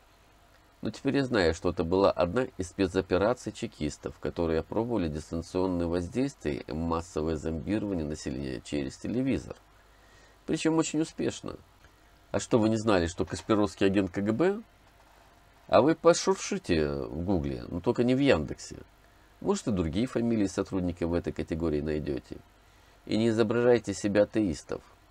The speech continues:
Лучше ответьте на вопрос, почему сразу после смерти Ленина ему воздвигли мавзолей, и его мощи лежат в саркофаге на всеобщее обозрение, как в любой религиозной секте.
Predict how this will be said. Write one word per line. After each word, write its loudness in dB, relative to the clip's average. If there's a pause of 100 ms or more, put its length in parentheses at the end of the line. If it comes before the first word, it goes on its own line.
(440)
Лучше 0
ответьте -2
на 0
вопрос, -2
почему -2
сразу 2
после -6
смерти -4
Ленина -2 (140)
ему 0
воздвигли -2
мавзолей, -2 (680)
и 0
его 4
мощи 2
лежат -2
в -20
саркофаге -2
на -6
всеобщее 0
обозрение, 0 (560)
как 0
в -4
любой 2
религиозной -2
секте. -4